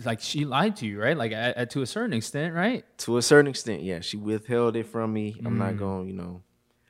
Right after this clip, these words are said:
Speaker 2: um, say she was lying about it.
Speaker 1: Okay.
Speaker 2: Um, maybe she didn't know.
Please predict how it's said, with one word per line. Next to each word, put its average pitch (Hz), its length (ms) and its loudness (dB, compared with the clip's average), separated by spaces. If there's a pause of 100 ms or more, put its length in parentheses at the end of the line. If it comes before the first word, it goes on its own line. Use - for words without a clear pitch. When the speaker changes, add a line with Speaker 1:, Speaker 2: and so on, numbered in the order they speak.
(160)
Speaker 2:
um, 87 340 -10
say 92 180 -10
she 95 140 -12
was 92 160 -12
lying 90 280 -6
about 85 300 -8
it. 87 140 -10
Speaker 1:
Okay. 113 300 -4
Speaker 2:
Um, 82 340 -14
maybe 95 260 -8
she 92 200 -12
didn't 92 280 -10
know. 87 240 -10